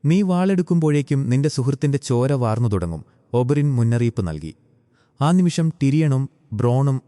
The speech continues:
അവിടേക്ക് കടന്നുവന്നു. "പ്രിൻസ് ഓബറിൻ തടസ്സപ്പെടുത്തിയതിന് ക്ഷമിക്കണം," ടിരിയൻ പറഞ്ഞു. ഓബറിൻ കത്തി വലിച്ചൂരി പടയാളികളെ പോകാൻ അനുവദിച്ചു.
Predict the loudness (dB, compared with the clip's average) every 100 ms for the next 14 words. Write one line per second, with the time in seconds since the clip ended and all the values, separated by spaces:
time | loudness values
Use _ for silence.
0 | -4 -2 0 -2 -4 -4 -4 -6 -10 -18
1 | _ _ _ _ _ -2 0 0 -2 -2
2 | 0 0 0 -2 -4 -4 -4 -4 -2 -2
3 | -2 -4 -4 -4 -6 -10 -14 _ _ -2
4 | 0 0 -2 -4 -8 -10 -16 _ _ _
5 | _ -4 0 2 0 -2 -4 -4 -6 -4
6 | -2 0 0 0 0 -2 -2 0 0 0
7 | -2 -2 -2 -2 -2 -2 -4 -6 -10